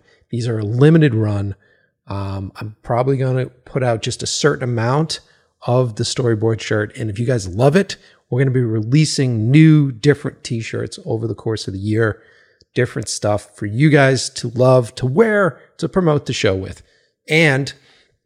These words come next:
all of the proceeds that, uh, go through the t-shirts go to support the show, hundred percent.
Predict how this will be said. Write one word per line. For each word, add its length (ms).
all 360
of 60
the 80
proceeds 760
that, 320
uh, 360
go 160
through 200
the 80
t-shirts 480
go 340
to 220
support 480
the 80
show, 320
hundred 240
percent. 300